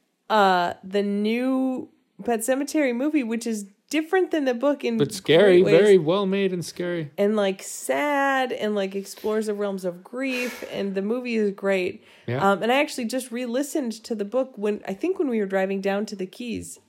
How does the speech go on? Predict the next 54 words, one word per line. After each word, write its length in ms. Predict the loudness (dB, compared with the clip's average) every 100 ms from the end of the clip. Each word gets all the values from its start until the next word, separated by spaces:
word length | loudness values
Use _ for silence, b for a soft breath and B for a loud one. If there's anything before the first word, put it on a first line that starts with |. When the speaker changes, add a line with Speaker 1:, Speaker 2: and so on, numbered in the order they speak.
| _ -10
Speaker 2:
Hmm. 200 | -8 -6 -8
Maybe 120 | -2 2 2
Speaker 1:
Um, 100 | 0
Speaker 2:
you 220 | 0 0
were 260 | 0 -2 -4
driving 300 | -4 -6 -8
down 140 | -10
to 140 | -10 -10
the 80 | -12
Keys. 180 | -14 _ _ -10
Yeah. 140 | -10 0
Well, 200 | 4 4
Speaker 1:
I 20 |
Speaker 2:
we 100 | 6
were 40 | 4
in 60 |
different 260 | 2 -2 -2
cars. 240 | -4 -4
So 80 | 2
Speaker 1:
Yeah, 180 | 4 6
Speaker 2:
you 40 | 4
Speaker 1:
yeah. 180 | 2 0
Speaker 2:
know, 40 |
whatever. 260 | -4 -6 -2
Speaker 1:
I 100 | 0
think 200 | 0 -2
in 120 | -4
December 600 | -4 -4 -2 0 -2 -4 b b b
I 80 | 0
re-listened 580 | 2 0 0 -2 -4
to 140 | -2 -2
it, 80 | 0
and 120 | 0
it 100 | 0
is 180 | 0 0
really 260 | 0 0
great. 460 | 0 2 2 0 -8 -4
Um, 480 | -2 0 -2 -4 -6
Speaker 2:
Yeah, 100 | -6
Stephen 320 | -4 0 0
King, 320 | 2 2 0 -6 b b b _ _ _ _ _ _
underrated 680 | -2 2 2 4 4 2 -2
because 340 | -6 -4 -4
so 200 | -4 -4
much 220 | -2 -2 -2
more 220 | 0 0
than 120 | 0
a 60 | -2
horror 260 | 0 0 -2
writer. 340 | -2 -6 -8
Speaker 1:
God, 420 | -8 -4 -2 -4 -6
such 460 | -14 -6 -6 -6
a 60 | -10
good 500 | -8 -4 -4 -4